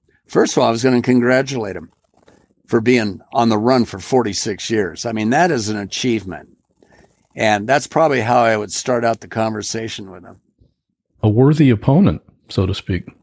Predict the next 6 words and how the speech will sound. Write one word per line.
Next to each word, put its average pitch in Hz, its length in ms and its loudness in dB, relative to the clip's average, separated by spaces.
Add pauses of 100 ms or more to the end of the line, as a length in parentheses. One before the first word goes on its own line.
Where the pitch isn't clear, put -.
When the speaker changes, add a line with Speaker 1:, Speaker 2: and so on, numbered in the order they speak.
(120)
Speaker 1:
Oh, 120 320 2
he 113 120 0
was 110 240 -4
really 110 840 0 (440)
worthy, 104 560 0
formidable, 101 800 -2